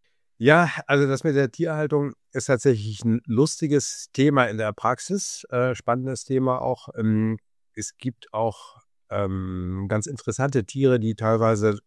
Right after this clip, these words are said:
äh, tatsächlich gehalten werden in Wohnungen. Das geht von Krokodilen bis hin zu Schlangen und so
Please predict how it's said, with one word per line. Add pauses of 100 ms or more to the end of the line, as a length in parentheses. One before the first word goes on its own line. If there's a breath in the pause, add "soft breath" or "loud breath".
äh,
tatsächlich
gehalten
werden
in
Wohnungen.
Das
geht
von
Krokodilen
bis
hin
zu
Schlangen
und
so